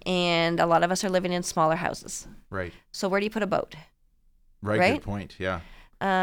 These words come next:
Speaker 2: Any, any idea of the three hundred thousand anglers you have, how many of them actually use a boat versus just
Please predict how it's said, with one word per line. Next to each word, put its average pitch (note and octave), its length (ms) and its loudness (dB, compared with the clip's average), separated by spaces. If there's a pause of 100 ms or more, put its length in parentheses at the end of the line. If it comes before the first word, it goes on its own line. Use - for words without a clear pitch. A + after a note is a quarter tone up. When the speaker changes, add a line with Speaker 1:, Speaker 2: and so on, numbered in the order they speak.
(240)
Speaker 2:
Any, E3+ 60 -2
any D#3+ 140 0
idea B2 280 0
of A2 100 -2
the F#2 80 -6
three A2+ 180 -6
hundred A2 260 -4
thousand F#2 380 -4
anglers F2+ 420 -6
you E2 80 -10
have, F2 400 -4
how F#2 120 -8
many G2+ 140 -6
of F2+ 40 -6
them F2 160 -8
actually E2+ 340 -10
use E2+ 140 -10
a D#2+ 60 -10
boat E2 360 -8
versus E2 300 -12
just - 380 -14